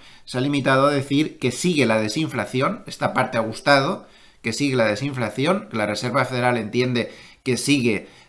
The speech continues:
desacelerándose la inflación, eso sí, aunque tienen dudas, como es normal,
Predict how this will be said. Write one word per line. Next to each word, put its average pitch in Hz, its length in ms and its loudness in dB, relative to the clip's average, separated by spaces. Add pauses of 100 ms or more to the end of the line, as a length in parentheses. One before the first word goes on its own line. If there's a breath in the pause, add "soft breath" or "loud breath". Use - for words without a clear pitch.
(140)
desacelerándose 117 920 0
la 113 80 0
inflación, 156 560 0
eso 135 220 0
sí, 175 340 0
aunque 98 300 -8
tienen 110 340 -2
dudas, 175 340 2
como 92 220 -8
es 90 80 -6
normal, 113 480 2